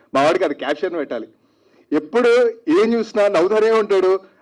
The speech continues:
అంటే లోపల ఏదో అనుకుని నువ్వు నవ్వుతున్నావు అంటే కాదు, అది కూడా కాదు. అసలు ఏం పాజిటివిటీ అంటే, అంటే సినిమా డిజైన్ చేస్తున్న దగ్గర నుంచి సినిమానే మోటివేట్ చేసింది మా వాడిని. And, uh, లాక్కొచ్చేసాను సినిమాలోకి. And ఇప్పుడు సినిమా వదలట్లేదు, చాలా దగ్గరగా తీసుకున్నాడు.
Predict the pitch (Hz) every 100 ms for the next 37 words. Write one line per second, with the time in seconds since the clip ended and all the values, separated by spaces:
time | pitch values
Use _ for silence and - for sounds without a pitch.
0 | - 175 156 151 220 214 208 196 190 208
1 | 208 196 175 - 202 190 180 208 131 151
2 | 175 143 156 185 180 165 156 147 - 160
3 | 139 196 196 160 160 175 175 170 147 147
4 | 185 _ _ - 135 196 196 196 220 175
5 | 208 214 214 208 208 190 170 180 190 180
6 | 202 214 180 185 226 262 202 190 190 147
7 | 143 139 117 117 120 127 135 226 - -
8 | - _ - 139 156 147 131 170 226 220
9 | 202 202 190 165 151 165 147 156 165 160
10 | 131 139 143 139 135 147 160 143 127 151
11 | 151 139 135 143 - 120 139 135 127 117
12 | 131 147 156 147 139 - 127 123